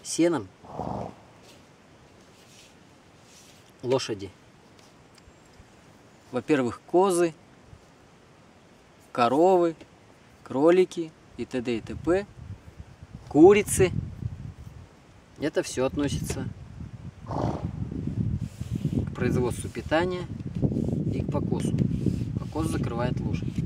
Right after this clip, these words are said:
Потому что накосить даже на две-три ко-, козочки – это надо жить на покосе, рядом.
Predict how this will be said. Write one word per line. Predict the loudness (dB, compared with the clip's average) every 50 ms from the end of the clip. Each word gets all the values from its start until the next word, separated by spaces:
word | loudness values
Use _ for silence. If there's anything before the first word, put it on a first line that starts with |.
| -6 -6 -6 -6 -6 -6 -6 -8 -8 -8 -8 -8
Потому | -8 -6 -6 -6 -6
что | -8 -8 -4 -2
накосить | -2 0 0 0 0 0 0 -2 -2 -2 -6 -8 -6 -6 -4 -4 -4 -6 -4 -4 -4 -6 -6 -6 -6 -4 -4 -4 -2
даже | 0 0 0 0 0 -2
на | -2 -2 0 0 0 0 0 0
две-три | 0 0 0 0 -2 -2 -2 -4
ко-, | -2 0 0 0 0
козочки – | 0 0 0 2 2 0 -2 -2 -4 -6 -8 -10 -10 -10 -12 -14 -16 -16 -18 -20 -20 -20 -18 -18 -18 -16 -16 -8 -6 -6 -6 -6 -10 -14 -14 -14 -16 -20 -20 -20 -20 -20 -8
это | -4 0 0 0 0 2 4 6 8 8 8 8 8 8 6 6 6 6 4 4 4 2 2 2 2 2 2 2 2 2 2
надо | 4 4 4 6 4 4
жить | 4 4 4 6 8 8 8 8 6 0 -2 -2 -4 -6 -8 -6 -6
на | -6 -4
покосе, | -4 -6 -8 -8 -6 -8 -8 -8 -8 -10 -10 -12 -12 -12 -12 -14 -12 -10 -6 -4
рядом. | 0 6 8 8 8 6 4 -6 -12